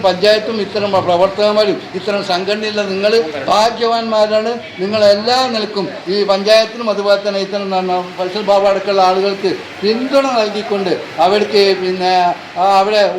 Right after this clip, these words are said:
ഊർജ്ജം, ഉ-, ഉ-, എന്താ, അവർക്ക് എല്ലാവിധ ഉന്മേഷവും നൽകിക്കൊണ്ട് പ്രോത്സാഹിപ്പിച്ചുകൊണ്ട് പിന്നിൽ അണിനിരക്കണം. ഇതിൻ്റെ വലിപ്പങ്ങൾ നോക്കണ്ട, ഇത് കൊണ്ട്, ഇത് തരാൻ വേണ്ടി ഇവിടെ കൊണ്ടുവന്ന് നിങ്ങളെ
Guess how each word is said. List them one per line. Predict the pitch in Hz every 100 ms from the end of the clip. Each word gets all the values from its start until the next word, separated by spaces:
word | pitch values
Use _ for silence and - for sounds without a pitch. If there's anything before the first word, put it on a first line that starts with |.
| 180 208
ഊർജ്ജം, | 240 233 269 233
ഉ-, | 202 202 196
ഉ-, | 196 190 190 190
എന്താ, | 196 202 185 - -
അവർക്ക് | 175 214 220 214 190
എല്ലാവിധ | 185 226 233 220 202
ഉന്മേഷവും | 208 226 262 254 247 226
നൽകിക്കൊണ്ട് | 214 208 208 190 175
പ്രോത്സാഹിപ്പിച്ചുകൊണ്ട് | 190 233 262 269 240 226 202 208 196 139 - -
പിന്നിൽ | 240 269 269 240 208
അണിനിരക്കണം. | 220 220 202 202 196 170 - - 202
ഇതിൻ്റെ | 247 233 196
വലിപ്പങ്ങൾ | 202 214 247 214 202
നോക്കണ്ട, | 190 190 190 185 151 - 170
ഇത് | 185 220
കൊണ്ട്, | 196 202 196
ഇത് | 202 202 202 185
തരാൻ | 190 214 220
വേണ്ടി | 214 220 - 165
ഇവിടെ | 196 208 202
കൊണ്ടുവന്ന് | 196 190 226 214
നിങ്ങളെ | 196